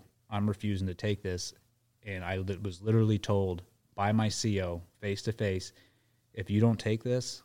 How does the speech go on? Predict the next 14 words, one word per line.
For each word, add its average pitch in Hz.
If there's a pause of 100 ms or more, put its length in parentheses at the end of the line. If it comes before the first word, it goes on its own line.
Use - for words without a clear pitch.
(320)
then 95
we're 98
gonna 101
ruin 95
you 98 (320)
and 98
your 90
family, 85
and 92 (200)
you're, 95 (120)
this 101
is 92
gonna 95
be 85